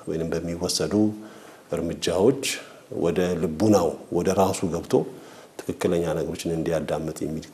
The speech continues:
የሚገደድበት ስርዓት ነው ህግ። ነገር ግን ወደ ህግ ከመሄድ በፊት ሰው ራሱ ሰው እንደመሆኑ መጠን ለራሱ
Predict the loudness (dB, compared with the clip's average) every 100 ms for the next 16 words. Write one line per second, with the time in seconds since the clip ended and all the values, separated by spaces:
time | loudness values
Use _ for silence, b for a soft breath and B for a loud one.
0 | -2 2 4 4 2 2 0 -2 -4 -6
1 | -4 -2 0 0 -2 -4 -8 -10 -6 -6
2 | -6 -14 -16 B B B B B B 6
3 | 10 12 10 10 10 10 8 8 8 6
4 | 4 4 4 6 4 4 -2 4 4 4
5 | 2 6 6 6 2 2 2 2 4 4
6 | 6 6 2 0 0 -2 -4 0 2 2
7 | 2 2 4 2